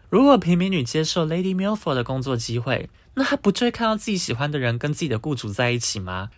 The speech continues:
谁会接受自己当个侍女啊？所以平民女当然就拒绝了Lady Milford的工作机会啊，并且威胁Lady Milford说她要自杀。Lady Milford看到平民女的决心，她就被平民女跟贵族男间的真爱深深感动，同时又觉得平民女很有勇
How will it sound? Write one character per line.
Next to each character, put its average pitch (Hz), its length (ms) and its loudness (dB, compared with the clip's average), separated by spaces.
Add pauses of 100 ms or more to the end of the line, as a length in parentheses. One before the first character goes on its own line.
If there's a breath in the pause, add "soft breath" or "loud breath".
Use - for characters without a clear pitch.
(140)
谁 - 180 4
会 262 160 6
接 226 160 2
受 220 140 2
自 190 120 -6
己 180 80 0
当 143 200 2
个 143 80 -2
侍 143 260 -2
女 101 220 -6
啊？ - 180 -12 (180)
所 - 180 2
以 208 60 4
平 - 180 -2
民 170 160 0
女 165 140 -2
当 131 160 -2
然 120 140 -2
就 127 100 -4
拒 120 180 -8
绝 107 140 -4
了 101 100 -4
Lady 123 300 -6
Milford 190 540 -2
的 113 120 -12
工 113 140 -4
作 113 100 -2
机 110 160 -4
会 120 120 -2
啊， 104 280 -6
并 196 140 2
且 156 160 2
威 143 180 0
胁 113 340 -2
Lady 127 220 -4
Milford 156 380 -4
说 117 320 -2
她 110 140 -4
要 113 100 -2
自 113 160 -6
杀。 98 400 -4
Lady 220 300 6
Milford 240 340 0
看 185 160 -4
到 190 100 2
平 165 200 -2
民 170 120 -2
女 165 80 -2
的 107 120 -2
决 104 180 -2
心， 120 340 -4 (160 soft breath)
她 131 140 0
就 143 140 0
被 139 240 0 (100)
平 160 180 0
民 220 140 0
女 180 140 -2
跟 147 160 -2
贵 156 120 2
族 143 120 -6
男 117 200 0
间 117 140 -4
的 117 80 -4
真 110 180 -6
爱 113 140 -2
深 123 320 -4
深 117 300 -4
感 - 280 -6
动， 110 240 -2 (160)
同 127 160 -4
时 131 120 -2
又 127 80 0
觉 120 100 -6
得 104 60 -2
平 107 160 -6
民 110 100 -4
女 110 80 -6
很 101 220 -10
有 104 100 -4
勇 - 160 -8